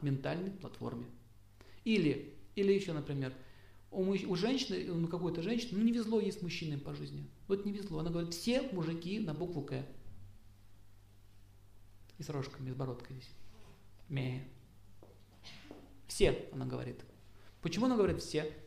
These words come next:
Потому что в её жизни, э, э, в её жизни она видела таких мужчин.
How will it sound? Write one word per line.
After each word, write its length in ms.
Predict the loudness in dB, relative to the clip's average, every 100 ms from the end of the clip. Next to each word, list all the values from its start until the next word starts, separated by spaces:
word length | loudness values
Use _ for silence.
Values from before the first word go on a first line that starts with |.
| -8 -6 -8 -8 -14 -14 -14 -16 -16 -8
Потому 360 | -2 4 6
что 180 | 6 4
в 60 | 2
её 300 | 4 6 6
жизни, 280 | 6 4 2
э, 20 |
э, 580 | 2 -2 -4 -4 -2 0
в 20 |
её 300 | 2 4 6
жизни 260 | 4 2 0
она 180 | 2
видела 260 | 0 4 4
таких 360 | 2 -4 -6 -4
мужчин. 320 | -6 -6